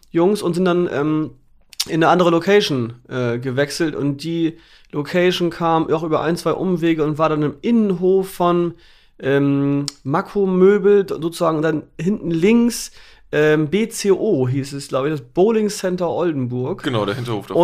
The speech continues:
Speaker 1: Und,
Speaker 2: ja.
Speaker 1: äh, das legendäre Studio B, was da beheimatet ist im, in den, äh, Katakomben. Und da haben wir uns gedacht, wäre eigentlich ganz cool und haben dann mit den hiesigen,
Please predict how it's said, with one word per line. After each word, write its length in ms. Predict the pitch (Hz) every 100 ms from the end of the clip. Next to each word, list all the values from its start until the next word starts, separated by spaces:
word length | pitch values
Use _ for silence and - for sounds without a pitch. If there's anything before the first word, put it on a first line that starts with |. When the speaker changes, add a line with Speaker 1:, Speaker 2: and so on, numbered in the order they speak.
| 190
Speaker 1:
Und, 160 | 190
Speaker 2:
ja. 100 | -
Speaker 1:
äh, 80 | 160
das 140 | 165 165
legendäre 560 | 190 196 185 180 175
Studio 420 | 170 190 175 170 147
B, 440 | 160 151 147 175
was 220 | 151 151 -
da 180 | 131
beheimatet 580 | 127 127 147 147 143 151
ist 160 | 147 151
im, 220 | 139 131
in 160 | 113 131
den, 220 | 131 120
äh, 120 | 107
Katakomben. 840 | 127 139 139 - 160 156 127 175 - - - _ _
Und 840 | - 151 156 160 160 160 160 151 -
da 160 | 147 165
haben 120 | 190
wir 40 |
uns 120 | 196
gedacht, 340 | 196 185 185 -
wäre 160 | 185
eigentlich 140 | 160 170
ganz 160 | 160 - -
cool 300 | 196 240 262 - -
und 180 | 160 160
haben 180 | 170
dann 140 | 165 160
mit 120 | 165
den 300 | 165 156 156 - - - - -
hiesigen, 800 | - 202 180 180 175 170 165